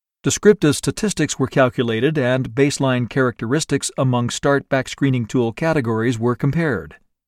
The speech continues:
Hierarchical linear mixed models were used to examine patterns of change in predicted outcomes across the episode of care. The patient's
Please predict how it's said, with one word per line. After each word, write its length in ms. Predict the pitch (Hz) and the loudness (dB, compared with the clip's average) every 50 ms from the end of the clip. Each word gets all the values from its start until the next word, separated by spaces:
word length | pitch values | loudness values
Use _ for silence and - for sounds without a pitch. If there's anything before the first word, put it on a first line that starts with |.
| _ _ _ _ _ _ _ _ _ _ - | _ _ _ _ _ _ _ _ _ _ 0
Hierarchical 840 | 127 127 147 180 190 175 151 143 - 123 110 - 151 151 147 139 | 2 4 6 6 6 6 6 6 4 0 0 2 2 2 2 2
linear 380 | 123 135 156 160 175 175 180 175 | 2 4 4 6 6 6 6 6
mixed 380 | 156 135 143 156 - - - | 6 6 4 4 2 -2 -2
models 580 | 143 139 139 147 143 131 117 107 110 131 - - - _ _ _ | 0 2 4 4 2 2 0 0 0 0 -2 -4 -8 _ _ _
were 100 | - 127 | -2 0
used 420 | 123 123 143 147 160 170 165 - - | 4 6 6 6 6 6 4 2 0
to 100 | - 131 | 2 2
examine 480 | 131 117 107 127 143 143 135 135 127 123 | 2 2 2 2 2 2 2 0 0 -2
patterns 400 | - 175 170 165 165 156 131 123 | -2 -2 0 2 2 2 0 0
of 100 | 127 107 | -2 -2
change 420 | - - 190 190 180 170 147 123 | -2 0 2 4 4 4 4 4
in 180 | 131 127 123 104 | 2 2 0 0
predicted 440 | - 139 123 156 160 - 143 117 131 | 0 0 0 0 0 0 0 0 2
outcomes 540 | 147 165 156 - 135 120 117 120 123 110 | 2 0 0 0 -2 0 0 0 0 -2
across 360 | 131 - - 147 147 147 143 - | -4 -4 -2 0 0 0 0 -2
the 200 | - 147 - 131 | -4 -2 -2 -2
episode 360 | 131 - 123 - 127 117 113 | -2 -2 -2 0 0 -2 -2
of 120 | 113 101 | -4 -6
care. 480 | - - 147 131 107 82 - - - - _ _ _ _ _ _ _ _ _ _ _ _ _ _ _ _ _ _ | -4 -4 -2 -2 -2 -4 -8 -14 -20 -20 _ _ _ _ _ _ _ _ _ _ _ _ _ _ _ _ _ _
The 160 | 147 156 151 | 0 0 0
patient's 640 | - - 226 226 202 - 170 160 147 - - - | 0 -2 -2 0 0 0 2 2 2 2 0 -4